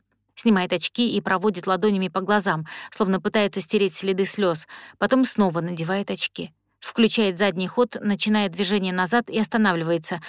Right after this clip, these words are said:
когда замечает нас. Эзра застенчиво шевелит пальцами поднятой руки, как человек, который знает, только что он случайно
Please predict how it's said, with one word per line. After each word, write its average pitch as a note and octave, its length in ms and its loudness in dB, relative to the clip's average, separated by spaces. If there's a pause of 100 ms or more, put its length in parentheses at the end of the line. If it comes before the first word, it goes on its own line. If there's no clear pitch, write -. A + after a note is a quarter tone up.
(200)
когда F3+ 280 2
замечает G3 520 0
нас. D#3+ 300 -4 (260)
Эзра B3 300 8
застенчиво A3+ 640 0
шевелит G3 420 -4
пальцами G#3+ 400 0
поднятой F#3+ 480 -2
руки, G#3+ 300 -2
как E3 300 -2
человек, G3 420 0
который F#3+ 320 -2
знает, F#3+ 400 2 (300)
только F#3+ 300 0
что B3 300 2
он F#3 160 -4
случайно F#3+ 720 -4